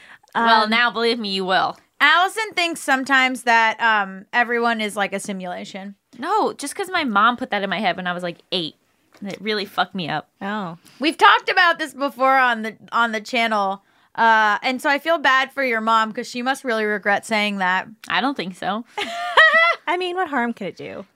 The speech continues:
Speaker 1: If I brought that up to her right now, she'd go, "Yeah, but how would I know?" <laughs>
Speaker 3: How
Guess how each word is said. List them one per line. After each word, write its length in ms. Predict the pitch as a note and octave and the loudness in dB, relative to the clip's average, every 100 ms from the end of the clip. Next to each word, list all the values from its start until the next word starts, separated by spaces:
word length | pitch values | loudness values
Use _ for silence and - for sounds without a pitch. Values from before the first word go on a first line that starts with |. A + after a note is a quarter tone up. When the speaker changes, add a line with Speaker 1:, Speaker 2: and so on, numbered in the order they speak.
| - | -6
Speaker 1:
If 120 | A#3+ | 2
I 140 | C#4 E4+ | 2 4
brought 220 | E4 E4+ | 0 0
that 100 | D#4+ | 0
up 140 | C#4 | -2
to 100 | - | -2
her 140 | C4 A#3 | 0 2
right 180 | A3 | 0
now, 200 | - G3+ | 0 0
she'd 180 | A3 A#3 | -2 -4
go, 180 | A3 G#3+ | -2 0
"Yeah, 220 | A3 F4+ | 2 2
but 140 | A3+ F#3+ | 2 2
how 220 | G3 G3+ | 2 2
would 100 | G#3 | 2
I 100 | G#3+ | 0
know?" 300 | G#3 C4 E3+ _ _ - | 2 0 -2 _ _ -14
<laughs> 300 | - - - | -14 -10 0
Speaker 3:
How 380 | C#4 F4+ G4 | 4 4 4